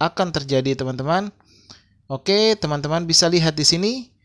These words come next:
Ketika saya akses ke I P public yang saya gunakan,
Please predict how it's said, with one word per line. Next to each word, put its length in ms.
Ketika 400
saya 320
akses 480
ke 240
I 240
P 160
public 400
yang 240
saya 160
gunakan, 720